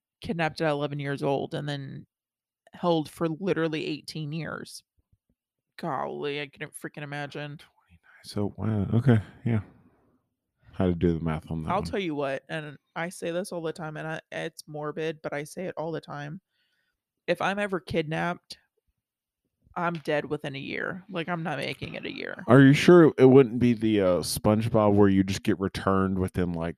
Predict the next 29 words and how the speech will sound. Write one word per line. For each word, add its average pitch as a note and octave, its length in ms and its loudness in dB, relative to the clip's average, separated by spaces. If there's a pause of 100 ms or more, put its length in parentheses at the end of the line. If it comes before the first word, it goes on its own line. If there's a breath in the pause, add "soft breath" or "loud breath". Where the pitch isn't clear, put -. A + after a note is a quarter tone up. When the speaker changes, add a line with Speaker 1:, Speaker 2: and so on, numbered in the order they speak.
(120)
Speaker 2:
thirty F#2 380 2
minutes? E2+ 460 -4
Speaker 1:
Yeah, A3+ 200 -6
I G#3+ 40 -10
mean, G3+ 340 -10 (1500)
let's F#3+ 220 -10
be D3+ 140 -14
honest. C#3+ 720 -14
<laughs> B3 540 2
That'll A#3+ 360 0
probably E3 580 0
happen. D#3 560 -6 (720 soft breath)
But G3 120 2
if G3+ 160 -2
you're, C4+ 460 0
if B3 160 -10
I G3+ 160 -4
go D#4 160 -8
missing G3 760 -12
and E3+ 160 -6
you F3 120 -6
can't - 320 -12
find E3+ 340 -10
me F3+ 200 -8
and D#3 120 -8
it's D#3 180 -8
been E3 200 -8
a - 20 -6
year, D#3 560 -8